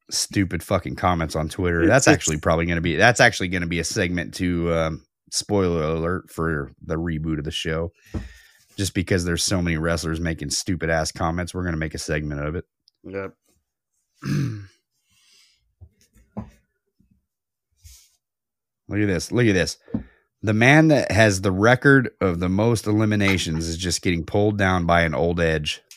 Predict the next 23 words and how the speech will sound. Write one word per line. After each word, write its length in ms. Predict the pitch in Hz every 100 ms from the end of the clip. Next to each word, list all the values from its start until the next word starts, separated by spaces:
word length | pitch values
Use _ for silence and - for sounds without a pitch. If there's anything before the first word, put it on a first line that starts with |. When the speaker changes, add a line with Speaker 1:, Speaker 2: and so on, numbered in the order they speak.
| _ _ _
Speaker 1:
You 120 | 87
believe 280 | 82 87 98
Speaker 2:
Yep. 100 | 104 _ _
Speaker 1:
it? 60 | 117
Speaker 2:
Yep. 260 | 101 101 104 _ _ _ _ _ _ _ _ _ _ _ _ _ -
Speaker 1:
Nope. 260 | 95 104 - _ _ _ _ _
Not 240 | - 95 95
gonna 200 | 101 98
allow 320 | 101 90 85
it. 100 | 80 _ _ _
Not 160 | 101 98
gonna 160 | 101
allow 260 | 98 104 98
it, 100 | -
sir. 420 | - 92 90 92 - _ _ _ _ _ _
Get 80 | -
your 120 | 95
old 180 | 95 95
ass 260 | 98 98 85
back 240 | 101 98
in 80 | 90
the 80 | 87
ring. 360 | 90 107 107